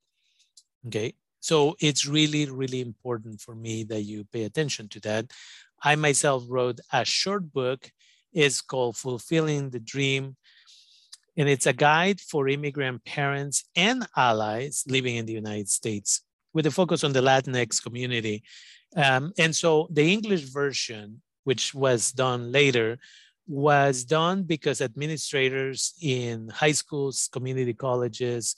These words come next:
teachers wanted to learn how to best work with the Latinx immigrant and the children of the Latinx community. And so that book is available.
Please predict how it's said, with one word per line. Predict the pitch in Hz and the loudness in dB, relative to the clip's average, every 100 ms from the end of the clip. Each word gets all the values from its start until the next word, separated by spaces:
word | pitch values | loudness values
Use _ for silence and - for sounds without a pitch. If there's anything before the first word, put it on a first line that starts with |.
| - - - | -10 -20 -2
teachers | 156 135 135 127 120 | 0 0 -2 -4 -6
wanted | 120 127 147 135 | -4 0 0 0
to | 139 | -4
learn | 123 123 120 | -6 -6 -6
how | - 127 | -4 -6
to | 117 | -6
best | 123 120 117 107 107 | -2 0 0 -4 -6
work | 113 107 - - _ - _ - | -4 -4 -8 -20 _ -20 _ -4
with | 123 113 | -2 0
the | 113 | 0
Latinx | 110 - 113 107 - - | 0 -2 -6 -6 -2 -2
immigrant | 139 113 104 110 107 123 - | -2 -6 -8 -8 -8 -10 -2
and | 151 175 | 2 2
the | 160 | 0
children | 127 143 127 120 113 | -2 -2 -2 -4 -10
of | 113 | -10
the | 110 | -8
Latinx | 110 104 113 104 101 - | -6 -6 -8 -12 -12 -14
community. | 107 110 110 104 98 - - - _ - | -16 -14 -12 -12 -14 -18 -20 -20 _ -2
And | 143 117 | -2 0
so | 135 120 | -2 2
that | 131 120 | 0 2
book | 127 113 - | 0 0 -2
is | 123 | -2
available. | 123 117 113 107 110 110 | -2 0 0 0 -4 -6